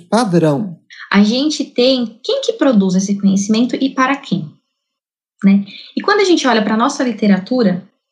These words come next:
Speaker 2: acadêmica, o conhecimento, ele tem sido feito majoritariamente por pessoas brancas, né? Historicamente, ele vem lá de um conhecimento que vem da Europa, de homens brancos,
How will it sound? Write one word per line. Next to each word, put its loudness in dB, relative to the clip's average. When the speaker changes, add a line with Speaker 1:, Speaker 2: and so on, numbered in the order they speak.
Speaker 2:
acadêmica, 0
o -2
conhecimento, 0
ele 0
tem 0
sido -4
feito -2
majoritariamente 0
por -2
pessoas 0
brancas, 0
né? 2
Historicamente, -2
ele 0
vem 2
lá -2
de 0
um 2
conhecimento 2
que -10
vem 6
da 4
Europa, -2
de 4
homens 2
brancos, 2